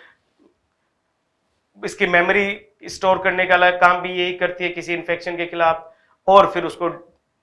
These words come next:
मारने के लिए भी आदेश यही देती है। तो सबसे बड़ा काम क्या? टी।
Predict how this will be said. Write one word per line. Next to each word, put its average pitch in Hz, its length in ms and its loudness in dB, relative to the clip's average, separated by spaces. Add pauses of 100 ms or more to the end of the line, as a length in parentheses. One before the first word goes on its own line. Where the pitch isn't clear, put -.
(760)
मारने 160 380 4
के 165 120 -6
लिए 160 120 -4
भी 156 120 -4
आदेश 151 440 0
यही 127 200 -10
देती 110 340 -14
है। 98 120 -16 (280)
तो 156 40 -2
सबसे 175 340 0
बड़ा 175 220 10
काम 175 300 4
क्या? 196 100 0
टी। 139 340 -12